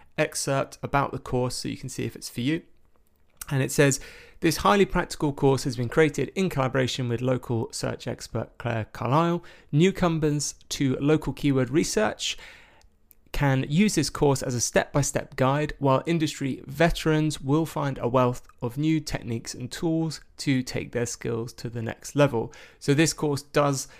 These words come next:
you know, this isn't just for brand new people. Um, if you have been working in local search for a while, this could well be worth you looking at as well. So there's nine sections to this course, which roughly cover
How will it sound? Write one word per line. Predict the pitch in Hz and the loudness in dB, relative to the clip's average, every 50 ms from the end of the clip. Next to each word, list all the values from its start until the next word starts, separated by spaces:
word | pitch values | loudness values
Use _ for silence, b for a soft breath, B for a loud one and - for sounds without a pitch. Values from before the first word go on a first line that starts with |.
| B B B | B B B
you | 151 131 | -4 -4
know, | 127 127 127 | -2 -2 -2
this | 120 156 127 123 | -2 -4 -2 0
isn't | 151 143 135 139 - - | 2 2 2 0 -2 0
just | - 147 143 - - | 0 0 0 2 0
for | 139 | -2
brand | 123 - 139 139 143 135 135 | 0 2 2 2 4 2 2
new | 139 147 147 143 | 2 2 2 2
people. | - 160 156 147 - 185 180 185 196 - - _ - | 2 2 2 0 -2 -2 -2 -2 -4 -6 -8 _ -4
Um, | 120 120 120 123 120 - - - | -2 -2 -2 -2 -6 -8 -4 -4
if | 135 135 - - | -4 -4 -2 -4
you | 135 127 | -4 -4
have | 113 - - 139 135 131 - | -4 -4 -2 -2 -2 -2 -2
been | 135 135 135 | -4 -2 -2
working | 135 131 127 131 - - - 127 127 | 0 0 0 -2 -4 -6 -6 -4 -4
in | 123 120 120 117 120 - - - | -4 -4 -4 -6 -8 -10 -10 -4
local | 131 127 131 139 131 - 135 | 2 4 4 4 4 0 -4
search | - - 147 139 139 - | -2 0 0 0 0 -2
for | - - 139 | -4 -2 -2
a | |
while, | 143 156 165 | 0 0 -2
this | 160 135 - | -2 -4 -8
could | - - - 127 113 - | -6 -2 -2 -2 -2 -2
well | 131 120 123 120 | -4 -2 -2 -4
be | 120 131 | -4 -4
worth | 120 120 120 113 - - | -4 -2 -2 -4 -4 -6
you | 110 - | -6 -4
looking | 120 113 - - 120 117 | -4 -6 -6 -8 -8 -8
at | 120 - | -8 -8
as | - - - | -10 -6 -4
well. | 131 120 110 113 135 - B B B B B B B B B | -2 -2 -2 -4 -6 -10 B B B B B B B B B
So | - - 139 | -2 0 2
there's | 131 131 127 | 2 2 2
nine | 143 147 160 170 180 185 185 180 180 170 151 b b b b b b b | 2 4 6 8 8 8 6 4 2 -2 -4 b b b b b b b
sections | - - - - - - - - 165 165 175 165 - - | -4 0 0 0 0 -2 -2 -2 -2 -2 -2 -2 -4 -8
to | - - - - 165 151 143 135 | -8 -10 -2 2 4 4 4 4
this | - 135 117 - | 2 -2 -4 -4
course, | - - - 143 147 175 208 - - - - B B B B B B B | -8 -2 0 2 2 2 0 -2 -6 -8 -10 B B B B B B B
which | 131 135 - - - - - | -2 -2 -2 -2 -8 -12 -10
roughly | - 160 196 190 - - 156 151 151 151 - - - | 0 2 2 2 4 2 0 0 2 0 -2 -6 -8
cover | - 156 143 123 139 135 131 131 - | -4 -2 -2 0 0 0 0 -2 -4